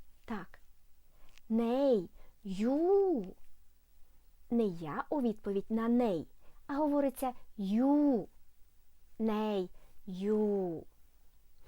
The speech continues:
А якщо хтось починає говорити "я", так,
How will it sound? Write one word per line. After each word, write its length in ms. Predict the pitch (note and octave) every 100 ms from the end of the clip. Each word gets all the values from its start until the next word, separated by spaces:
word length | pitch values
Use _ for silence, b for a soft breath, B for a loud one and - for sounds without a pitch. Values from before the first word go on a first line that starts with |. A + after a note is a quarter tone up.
| B -
А 100 | A3
якщо 380 | A#3 - D#4
хтось 320 | C#4+ - D4 -
починає 460 | C4 - C4 C4
говорити 540 | A#3 A#3+ B3+ B3 A#3+ G#3+ b -
"я", 720 | C#4 B3+ A#3 G#3 F3+ F#3 C4 A#4+ - - - - - -
так, 300 | G3 F3